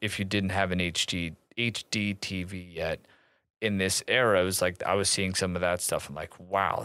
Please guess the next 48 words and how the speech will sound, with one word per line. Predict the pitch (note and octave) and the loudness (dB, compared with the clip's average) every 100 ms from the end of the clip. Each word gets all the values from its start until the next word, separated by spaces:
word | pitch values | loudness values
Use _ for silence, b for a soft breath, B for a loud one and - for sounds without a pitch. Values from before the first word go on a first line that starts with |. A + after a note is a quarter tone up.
| - | -4
this | G#2 - | -2 -2
is, | E2 D#2+ - | -2 -4 -2
there's | G#2 F#2+ F2 | 0 0 0
a | |
lot | E2 F2 G2+ G2 | -2 0 2 2
of | F#2 | 2
work | G2 G2+ G2 | 2 0 0
to | G2 | -4
be | F#2 | -2
done | F2 E2+ | -2 -2
here | F2+ F#2 | -2 -2
across | E2+ - G2+ G2 - | -2 0 0 0 -2
the | |
board | G2 F#2 F2+ | -4 -2 -2
for | - F#2+ | -2 -4
a | |
multitude | F2+ G2 G#2 G#2 F2+ F#2+ | -4 -2 -2 -2 -6 -6
of | E2 E2+ | -6 -8
reasons." | D#2 D2 - - - b b b b b b b _ - | -14 -18 -20 -20 -20 b b b b b b b _ -2
And | B2+ C#3 | 2 2
the | |
stress | - - E3 F3+ | 2 4 4 4
that | - A#2+ | 2 4
that | A#2 | 4
was | A#2+ G#2+ | 4 2
putting | C#3+ C3+ B2+ | 2 2 4
on | B2 A#2+ A#2 A2+ - - | 4 4 2 0 -6 -8
my | A#2+ A2+ | 0 0
home | G#2 G3 G#3 | 2 2 4
life | A2 G2+ - | 2 0 -2
too, | - A#3 - - - | -2 0 0 -4 -10
right? | G2 A#2 F#3 - - _ _ _ - | -2 0 0 -4 -12 _ _ _ -8
My | B2 C#3 | -4 2
daughter | C#3+ D#3+ D#3+ | 4 6 6
is | C#3 | 4
now | C#3+ C#3+ | 2 4
eleven, | C#3 D3 A#2 E2+ | 6 4 2 0
so | - | 0
this | G#2 C3+ | 0 2
all | C3 A2+ | 4 4
happened | C#3+ - F#2 F2+ | 0 0 -2 0
right | A2 A#2+ | 2 2
after | A2+ G#2 | 0 0
she | - G#2+ | 0 0
was | G2 | -2
born. | G#2+ A2+ - - b b b b b b _ _ | 0 0 0 -8 b b b b b b _ _
I | - A#2 | 2 4
was | A#2+ A2 G2 | 6 4 0